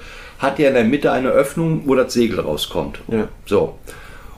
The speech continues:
Speaker 1: Und dann pfeift dann dieser Wind genau in diese Öffnung rein und dann fängt das an zu pfeifen, weil das
Speaker 2: Mhm.
Speaker 1: ist ja Aluminium,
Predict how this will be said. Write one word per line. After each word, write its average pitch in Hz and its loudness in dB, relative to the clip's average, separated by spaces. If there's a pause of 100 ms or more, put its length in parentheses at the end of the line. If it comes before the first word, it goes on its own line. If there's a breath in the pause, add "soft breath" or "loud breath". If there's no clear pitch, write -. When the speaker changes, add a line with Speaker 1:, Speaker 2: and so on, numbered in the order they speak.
(160 loud breath)
Speaker 1:
Und 123 0
dann 127 2
pfeift 180 -2
dann 135 2
dieser 131 0
Wind 175 0
genau 147 2
in 131 0
diese 120 2
Öffnung 117 2
rein 123 0
und 127 -2
dann 117 2
fängt 143 -2
das 139 -2
an 113 -4
zu 110 -6
pfeifen, 107 -2
weil 92 0
das 107 0
Speaker 2:
Mhm. 107 0
Speaker 1:
ist 123 0
ja 110 2
Aluminium, 113 2